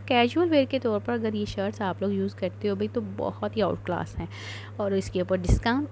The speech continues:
उससे भी ज़्यादा अच्छा है। एम्ब्रॉयडरी sleeves के साथ है और ये चौदह सौ पचहत्तर रुपये में मिल जाएगा।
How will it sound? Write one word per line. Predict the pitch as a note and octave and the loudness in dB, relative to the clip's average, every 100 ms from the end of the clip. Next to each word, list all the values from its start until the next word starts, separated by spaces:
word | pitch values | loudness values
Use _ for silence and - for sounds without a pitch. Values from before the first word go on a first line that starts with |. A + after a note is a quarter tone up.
| - | -8
उससे | - - A#3+ | -8 -2 0
भी | G3 | 0
ज़्यादा | F3 - | -2 -6
अच्छा | - - | -4 -2
है। | F3 G3 - - - | -2 -2 0 0 -2
एम्ब्रॉयडरी | G#3 F#3 F#3+ A3 | 0 2 2 0
sleeves | - A3+ | 0 -2
के | - | -2
साथ | A#3 G#3+ F#3+ A3+ | -2 0 0 0
है | A#3+ | -2
और | G#3 F#3+ | 0 0
ये | G3 | 0
चौदह | G3 G3 F#3+ | 4 4 4
सौ | G3+ A3+ | -2 -2
पचहत्तर | A3 - F#3+ G3 | -2 0 2 2
रुपये | G3+ G#3+ | 2 0
में | |
मिल | G#3+ F#3 | 2 0
जाएगा। | F#3 G#3 | 0 -2